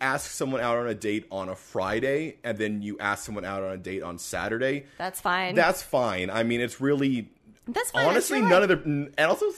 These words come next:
Speaker 1: it's honestly none of their
Speaker 2: No.
Speaker 1: real business.
Speaker 2: But then if you really like one of those people you go on a date with and you go on, like, several more dates,
Speaker 1: Yeah.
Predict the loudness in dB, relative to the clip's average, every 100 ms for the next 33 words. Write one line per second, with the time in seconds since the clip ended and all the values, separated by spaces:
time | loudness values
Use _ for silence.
0 | -8 -10 -6 -6 -4 -2 -2 -4 -6 -2
1 | 2 0 0 0 0 2 -2 -2 -4 -2
2 | 0 0 0 0 -2 -4 -4 -2 0 0
3 | 0 -2 -2 -2 -2 -4 -6 -8 -10 -8
4 | -6 -8 -8 -8 -8 -6 -6 -2 -2 -4
5 | -6 -8 -8 -12 -14 -18 _ _ _ _
6 | _ _ _ _ _ -6 -2 2 2 4
7 | 2 2 0 -4 -4 -4 0 0